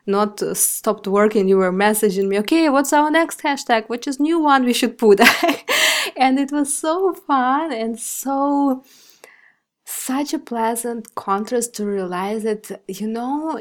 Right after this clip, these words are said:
even despite we are talking about that belly dance community, especially in the competition world, we have this, uh, too much of competitive feeling in it, and it's, uh, all, like, about individuals, but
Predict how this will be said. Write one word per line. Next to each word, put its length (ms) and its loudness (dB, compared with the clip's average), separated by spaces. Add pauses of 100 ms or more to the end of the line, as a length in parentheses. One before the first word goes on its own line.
(120)
even 180 -4
despite 400 -2
we 60 -2
are 80 0 (160)
talking 280 -4
about 580 -2
that 220 -8 (220)
belly 260 -4
dance 200 -6
community, 640 -8
especially 460 -8
in 80 -8
the 80 -10
competition 680 -6
world, 480 -2
we 100 -8
have 360 -6
this, 360 -4
uh, 360 -8 (800)
too 140 2
much 280 2
of 120 -10
competitive 1040 -4
feeling 640 0
in 220 -2
it, 440 -4
and 540 -12
it's, 300 -6
uh, 120 -8 (440)
all, 280 2 (100)
like, 160 -6
about 380 -4
individuals, 720 0
but 300 -4